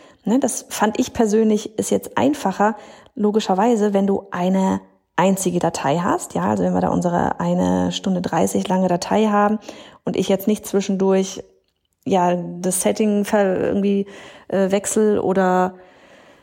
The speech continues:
sonst irgendwas tue, dann ist es einfach, alles einheitlich zu halten. Bei dem,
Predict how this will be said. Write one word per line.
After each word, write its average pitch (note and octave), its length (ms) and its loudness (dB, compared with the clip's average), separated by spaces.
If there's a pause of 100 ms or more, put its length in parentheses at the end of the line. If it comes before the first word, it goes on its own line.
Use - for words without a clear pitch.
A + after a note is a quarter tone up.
(360)
sonst B3+ 220 2
irgendwas G3 300 0
tue, A3+ 320 0
dann F#3+ 400 0
ist G3+ 160 -2
es - 280 -6
einfach, G#3+ 360 0
alles F#3+ 240 0
einheitlich A3 540 0
zu A3 140 -4
halten. A3 380 2
Bei F#3 220 2
dem, F#3+ 460 0